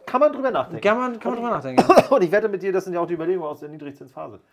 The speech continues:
Speaker 1: Das ist jetzt ja nicht letzte Woche entstanden.
Speaker 2: Ich sag mal so, die werden, ganz ehrlich, im Wohnungsbau werden die so eine harte Bruchlandung hinlegen, da, da wird's so scheppern, da wird alles auseinanderfliegen.
Speaker 1: Ja.
Speaker 2: Man kann doch nicht sagen, ich muss doch mal sagen,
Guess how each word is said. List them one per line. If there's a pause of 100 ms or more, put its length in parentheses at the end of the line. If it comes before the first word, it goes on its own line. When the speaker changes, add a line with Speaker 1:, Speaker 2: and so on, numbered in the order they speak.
Speaker 1:
Das
ist
jetzt
ja
nicht
letzte
Woche
entstanden. (880)
Speaker 2:
Ich
sag
mal
so,
die
werden, (320)
ganz
ehrlich,
im
Wohnungsbau
werden
die
so
eine
harte
Bruchlandung
hinlegen,
da,
da
wird's
so
scheppern,
da
wird
alles
auseinanderfliegen. (500)
Speaker 1:
Ja. (260)
Speaker 2:
Man
kann
doch
nicht
sagen, (160)
ich
muss
doch
mal
sagen,